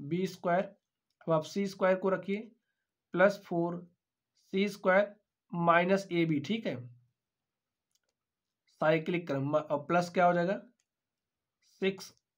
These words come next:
बी सी और उसके बाद एसी माइनस सेवन ए सी। तो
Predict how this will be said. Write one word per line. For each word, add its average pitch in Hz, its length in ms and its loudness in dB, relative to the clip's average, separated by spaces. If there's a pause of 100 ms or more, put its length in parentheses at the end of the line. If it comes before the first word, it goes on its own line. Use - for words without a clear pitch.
(120)
बी 165 320 -4
सी 226 240 -6 (580)
और 131 160 -8
उसके 151 280 -6
बाद 214 300 2
एसी 127 340 -6 (340)
माइनस 151 420 -2
सेवन 156 360 -8 (1200)
ए 120 140 -12
सी। 117 180 -14
तो 165 160 -4